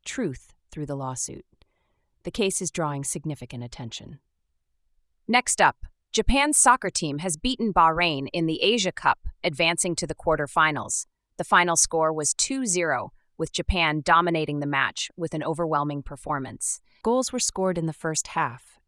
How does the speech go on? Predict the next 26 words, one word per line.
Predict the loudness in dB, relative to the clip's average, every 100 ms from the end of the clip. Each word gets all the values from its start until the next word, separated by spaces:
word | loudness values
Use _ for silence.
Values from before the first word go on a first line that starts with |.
| -10
and | -6 -6
Japan's | -2 0 0 -2
defense | -4 -4 -2 -2 -4
effectively | -4 -4 -4 -6 -6 -6
held | -2 -2 2
back | 0 0 -4
Bahrain's | -4 -2 -4 -6
attempts | -8 -10 -8 -8
to | -4
score. | -4 -4 -8 -10 -20 _ _ _ _ _
This | -2 -2
victory | -2 -4 -4 -2
brings | -2 -2
Japan | -4 -2 -2 0 0
one | 0
step | 0 -2 -6 -6
closer | -4 -4 -6
to | -8 -12
the |
title | -8 -4 -4 -4
in | -6
the | -6
next | -8 -10 -12
round. | -12 -12 -16 -20 _ _ _ _ _ _ _ _ _ _ _ _ _ _ _ _ _ _ _ _ _ _ _ _ _ _ _ -2
Next | -2 0 -2
up, | -2 -4